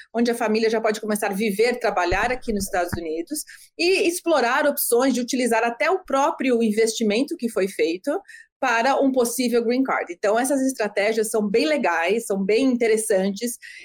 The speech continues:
e o, o, as diferenças do visto, basicamente, do E um e E dois, é que o E um,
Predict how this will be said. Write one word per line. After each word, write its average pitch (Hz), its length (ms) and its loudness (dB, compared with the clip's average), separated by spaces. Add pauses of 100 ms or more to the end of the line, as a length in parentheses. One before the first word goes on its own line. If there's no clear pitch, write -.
(140)
e 262 160 2
o, 294 60 2
o, 254 480 0
as 226 140 0
diferenças 277 520 0
do 214 120 0
visto, 220 340 -2
basicamente, 196 540 -2
do 185 120 2
E 185 80 4
um 233 160 4
e 214 120 2
E 175 100 0
dois, 220 300 2
é 208 60 0
que 269 120 -4
o 285 80 2
E 277 100 4
um, 240 240 2